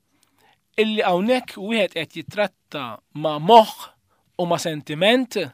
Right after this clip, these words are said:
Ewropew, evolut, struit, artikulat, elokwenti u kompletament konxu tal-iżjed aspetti profondi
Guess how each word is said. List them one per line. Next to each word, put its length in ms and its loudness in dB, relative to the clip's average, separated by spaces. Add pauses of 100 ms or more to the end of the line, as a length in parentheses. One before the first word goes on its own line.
(640)
Ewropew, 680 6 (800)
evolut, 600 4 (540)
struit, 920 0 (480)
artikulat, 960 2 (400)
elokwenti 800 4 (960)
u 300 6 (180)
kompletament 800 4
konxu 580 4 (440)
tal-iżjed 720 0
aspetti 800 -2 (120)
profondi 640 0